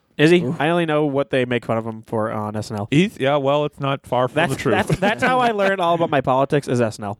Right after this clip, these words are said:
Speaker 2: Yeah.
Speaker 3: Yeah. Um, no, like I said, I'm a, I'm a Rubio guy, so that's where I'm, that's where, that's where I'll be placing my vote as if he got the nomination,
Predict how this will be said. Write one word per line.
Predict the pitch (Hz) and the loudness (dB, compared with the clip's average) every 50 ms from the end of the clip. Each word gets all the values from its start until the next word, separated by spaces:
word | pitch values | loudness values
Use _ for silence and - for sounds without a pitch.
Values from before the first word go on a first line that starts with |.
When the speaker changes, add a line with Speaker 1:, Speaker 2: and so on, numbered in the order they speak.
| _ _ - | _ _ -8
Speaker 2:
Yeah. | 139 131 120 110 101 98 92 87 87 - - _ - | -4 -4 -2 -2 -2 -2 -2 -2 -4 -6 -10 _ -2
Speaker 3:
Yeah. | 101 104 101 104 104 | 2 4 4 4 4
Um, | 101 98 98 - | 2 0 -4 -4
no, | 101 90 90 85 85 | -2 0 0 0 2
like | 101 110 107 | 0 0 0
I | 104 | 0
said, | - - 101 92 95 | 2 2 2 4 4
I'm | 104 | 4
a, | 110 107 | 4 2
I'm | - 110 | 2 2
a | 117 107 | 2 4
Rubio | 101 104 98 101 98 95 | 4 4 6 6 4 4
guy, | 95 95 92 92 90 - - | 4 2 0 0 -2 -6 -10
so | - - 82 80 80 _ _ _ _ _ _ _ - | -8 -4 -4 -4 -4 _ _ _ _ _ _ _ -12
that's | - 98 - | -10 -8 -6
where | - 95 92 90 | -2 0 2 2
I'm, | 90 87 90 - | 2 0 -2 -2
that's | 104 - - | -4 -4 -4
where, | - - _ - | -8 -10 _ -4
that's | - 113 - - | -2 -2 2 4
where | 120 | 4
I'll | 117 110 | 4 4
be | 110 | 2
placing | 101 - 113 107 - 110 104 | 0 0 -2 -2 -2 -2 -2
my | 101 98 95 | 0 0 0
vote | 87 92 85 82 82 | 2 2 0 0 2
as | - 92 90 87 - - | 2 0 0 0 -2 -6
if | 101 - | -8 -6
he | - 104 | -2 0
got | 95 95 - | 0 2 2
the | 92 | 0
nomination, | 87 85 82 82 82 82 82 - 82 82 | -2 -2 -2 -2 -2 -4 -4 -6 -10 -12